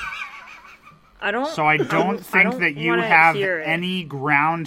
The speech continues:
Speaker 2: to stand on when it comes to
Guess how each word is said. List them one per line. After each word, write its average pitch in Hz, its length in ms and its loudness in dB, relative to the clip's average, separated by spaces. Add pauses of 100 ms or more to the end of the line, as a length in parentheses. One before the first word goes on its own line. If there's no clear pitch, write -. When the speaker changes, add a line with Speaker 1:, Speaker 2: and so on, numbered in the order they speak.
(100)
Speaker 2:
to 151 120 -6
stand 143 440 -2
on 135 240 -2
when 135 120 -4
it - 200 -10
comes 143 500 -6
to 123 1000 -6